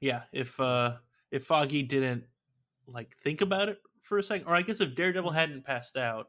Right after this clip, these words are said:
Speaker 1: 'cause, and then
Speaker 2: Yeah.
Speaker 1: Foggy was, was coming
Speaker 2: <laughs> And
Speaker 1: up to him. Yeah.
Speaker 2: then Foggy pokes him with the stick and then tries to call
Speaker 1: <laughs>
Speaker 2: nine one one.
Speaker 1: Uh-huh. Yeah. Yeah.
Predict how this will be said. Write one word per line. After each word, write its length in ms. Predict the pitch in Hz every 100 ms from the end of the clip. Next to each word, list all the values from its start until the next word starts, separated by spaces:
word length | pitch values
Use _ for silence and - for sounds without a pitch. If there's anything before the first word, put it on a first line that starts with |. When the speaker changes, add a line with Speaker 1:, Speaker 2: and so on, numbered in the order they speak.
| _
Speaker 1:
'cause, 120 | - 127
and 260 | 131 127
then 160 | 131 135
Speaker 2:
Yeah. 60 |
Speaker 1:
Foggy 380 | 120 135 120 120
was, 360 | 110 110 107 - -
was 140 | - 117 _
coming 160 | - 175
Speaker 2:
<laughs> 60 |
And 20 | 160
Speaker 1:
up 100 | -
to 80 | -
him. 40 | -
Yeah. 160 | 196 226
Speaker 2:
then 260 | 156 147 156
Foggy 400 | - 170 156 143
pokes 340 | - 190 190
him 100 | 160
with 180 | 131 120
the 80 | -
stick 480 | - 107 101 - _ _ _ _ _ _ _ 131
and 100 | 117
then 160 | 117
tries 220 | 117 110 98
to 40 |
call 120 | 113
Speaker 1:
<laughs> 20 |
Speaker 2:
nine 120 | 98 95
one 100 | 85
one. 140 | 69 - _ - - - - _
Speaker 1:
Uh-huh. 240 | 135 127 - _ _ _ _ _ _ _ _ _ _ _
Yeah. 80 | - _ _ _ _ _ _ _ _ _ _ _ _ _ _ _ -
Yeah. 200 | 233